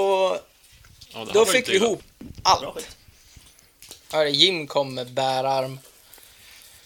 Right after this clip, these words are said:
Speaker 2: Eh, Granlund hade med sig, eh, länkarmar fram till E trettio då, från T-Parts. Eh, och jag vet inte ens var alla grejer kom ifrån.
Speaker 3: Mm.
Speaker 2: Eh,
Speaker 3: Men folk fa-, eh, fixar till skiten då.
Speaker 2: Ja,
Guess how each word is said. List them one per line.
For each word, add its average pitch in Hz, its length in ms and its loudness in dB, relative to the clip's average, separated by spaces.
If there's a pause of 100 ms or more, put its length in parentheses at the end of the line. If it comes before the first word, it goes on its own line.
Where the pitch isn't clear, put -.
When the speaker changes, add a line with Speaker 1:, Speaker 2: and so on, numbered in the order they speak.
(260)
Speaker 2:
Eh, 143 560 0
Granlund 156 600 4
hade 143 160 0
med 143 200 -2
sig, 135 500 -2 (640)
eh, 101 260 -10
länkarmar 143 560 0
fram 143 500 2 (400)
till 139 220 -6
E 135 120 0
trettio 139 300 -6
då, 131 160 -2
från 131 400 -12 (120)
T-Parts. - 560 -6 (400)
Eh, 123 520 -8 (760)
och 123 340 -12 (580)
jag 123 280 -10
vet 147 220 0
inte 127 100 -12
ens 123 140 -10
var 123 100 -6
alla 123 180 -8
grejer 120 220 -10
kom 180 200 -4
ifrån. - 160 -14 (540)
Speaker 3:
Mm. 127 180 -18
Speaker 2:
Eh, 135 260 0
Speaker 3:
Men 151 160 -2 (220)
folk 135 240 -4
fa-, 147 300 -10
eh, 139 60 -12
fixar 147 240 -14
till 143 140 -10
skiten - 280 -12
då. 156 60 -6
Speaker 2:
Ja, 180 260 4